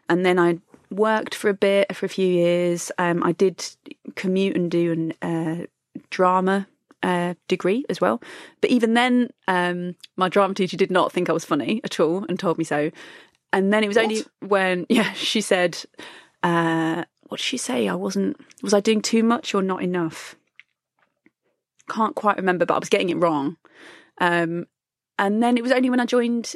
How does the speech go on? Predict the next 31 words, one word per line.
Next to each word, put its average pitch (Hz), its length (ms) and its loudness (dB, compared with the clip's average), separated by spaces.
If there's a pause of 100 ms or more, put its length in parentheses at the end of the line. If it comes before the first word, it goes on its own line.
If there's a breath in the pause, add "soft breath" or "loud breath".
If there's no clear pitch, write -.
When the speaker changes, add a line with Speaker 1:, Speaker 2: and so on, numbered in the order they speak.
Speaker 1:
uh, 220 100 0
the 220 120 -2
Oxford - 260 -6
Imps, - 580 -6
uh, 175 420 -2 (100)
which 202 340 -2
wasn't 233 260 0
when 214 220 2
I 208 100 2
was 196 180 2
at 208 200 0 (580)
Oxford. - 520 -2 (100)
It 185 100 0
was 180 220 -2
year, 202 220 2
it 202 100 0
was, 190 160 -8
I 202 80 0
was 190 160 -4
living 196 260 2
in 156 80 2
Oxford, - 540 -4
working, 180 640 0 (480 loud breath)
and 175 120 2
I 175 120 2
joined 175 340 0
an 165 140 -2
improv 180 420 -2
group, 143 320 0 (760 soft breath)
and, 170 520 2 (100)
um, 170 600 0